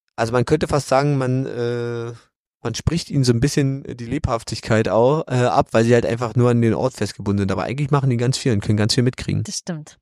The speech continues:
Speaker 2: Pflanzen sind krass. Wir bleiben dabei.
Speaker 1: Ja.
Speaker 2: Vielleicht sollten wir das auch, äh, als Titel der Folge wählen.
Speaker 1: Pflanzen sind krass?
Speaker 2: Pflanzen sind krass.
Speaker 1: Pflanzen sind krass.
Speaker 2: Pflanzen sind krass.
Speaker 1: Bestimmt.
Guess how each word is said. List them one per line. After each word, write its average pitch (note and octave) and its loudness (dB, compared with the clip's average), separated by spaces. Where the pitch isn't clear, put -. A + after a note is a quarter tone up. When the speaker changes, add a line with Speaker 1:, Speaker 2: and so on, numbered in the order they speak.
Speaker 2:
Pflanzen G3+ -8
sind F3+ -10
krass. - -18
Wir F3+ -10
bleiben F3 -8
dabei. C3+ -10
Speaker 1:
Ja. C3+ 2
Speaker 2:
Vielleicht G3+ 0
sollten G#3 4
wir G#3 4
das F#3+ 0
auch, E3+ 0
äh, E3+ -4
als - -10
Titel F#3 -8
der D3+ -8
Folge D3 -6
wählen. C3 -10
Speaker 1:
Pflanzen C3 0
sind C#3 6
krass? - 2
Speaker 2:
Pflanzen E3 4
sind D3 0
krass. - 0
Speaker 1:
Pflanzen - -12
sind - -14
krass. - -10
Speaker 2:
Pflanzen - -8
sind G#2+ -16
krass. - -20
Speaker 1:
Bestimmt. A2 0